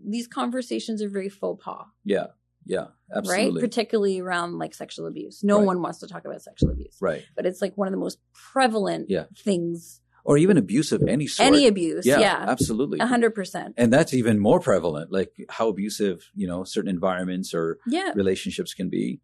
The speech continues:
Speaker 1: Yeah.
Speaker 2: Uh, there's just no shortage of it. And here are people then walking through life, not realizing that we are now at these, what I would call near my finish lines
Speaker 1: Right.
Speaker 2: and not getting across.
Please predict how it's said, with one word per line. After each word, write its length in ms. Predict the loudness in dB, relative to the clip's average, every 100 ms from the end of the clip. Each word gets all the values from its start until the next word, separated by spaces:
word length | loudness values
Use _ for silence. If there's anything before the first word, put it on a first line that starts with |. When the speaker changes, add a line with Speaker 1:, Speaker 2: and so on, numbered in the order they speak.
| _
Speaker 1:
Yeah. 260 | -6 -6 -4
Speaker 2:
Uh, 80 | -2
there's 240 | 0 0
just 240 | -2 -8 -4
no 140 | -4
shortage 400 | -2 2 2 2
of 100 | -2
it. 220 | -4 -6 -4
And 160 | -4
here 260 | 0 2 4
are 160 | 4 2
people 340 | 0 0 0
then 180 | 0 0
walking 420 | 0 -2 0 -2
through 240 | -2 -4 -2
life, 420 | 0 0 -2 -8 _ _ _ -2
not 320 | 4 4 2
realizing 760 | 0 0 2 2 0 0 0 2
that 180 | 0 0
we 180 | 0 0
are 120 | 2
now 280 | 2 2 2
at 200 | 0 -2
these, 300 | -4 -4 -14 _ _ -20 0
what 160 | 2
I 60 | 6
would 140 | 4
call 280 | 4 2 4
near 280 | 4 4 4
my 160 | 4 -2
finish 380 | -2 0 0
lines 420 | 0 -2 -2 -6 -2
Speaker 1:
Right. 400 | -2 -2 -4 -4
Speaker 2:
and 140 | 2 4
not 180 | 4
getting 240 | 4 2 2
across. 560 | -2 0 2 2 0